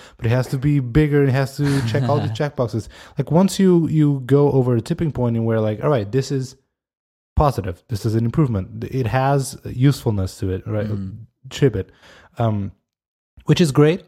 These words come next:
Speaker 1: And, uh, I, like, more and more companies nowadays, you see them, like, subscribing to that mentality and doing that. Um, like, that even, even, like, with, with just how you buy and, and ship software nowadays, like,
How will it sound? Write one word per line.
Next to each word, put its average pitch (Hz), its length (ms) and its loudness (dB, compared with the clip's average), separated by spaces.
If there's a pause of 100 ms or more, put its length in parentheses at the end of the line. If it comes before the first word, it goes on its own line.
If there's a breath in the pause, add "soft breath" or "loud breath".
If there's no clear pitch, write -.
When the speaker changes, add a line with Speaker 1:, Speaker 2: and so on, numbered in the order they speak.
Speaker 1:
And, 120 340 2
uh, 110 380 2
I, 107 120 0 (140)
like, 113 240 -2
more 117 300 2
and 135 100 4
more 123 320 4 (160)
companies 120 460 -2
nowadays, 113 400 0
you 101 60 -2
see 113 280 -4
them, 113 240 0
like, 110 180 -4
subscribing 107 520 -4
to 123 80 -8
that 120 280 -2
mentality 113 540 -2
and 101 140 -6
doing 107 240 -2
that. 101 320 -4 (420 loud breath)
Um, 95 560 -2 (480 soft breath)
like, 104 320 -2 (600)
that 107 880 -2
even, 131 540 2
even, 156 240 4
like, 151 180 2
with, 120 380 2
with 113 480 -2
just 120 240 -2
how 110 140 2
you 107 240 2
buy 104 360 0
and, 104 360 0
and 101 360 -2
ship - 380 -4 (140)
software 107 480 0
nowadays, 95 500 -2
like, 101 160 -4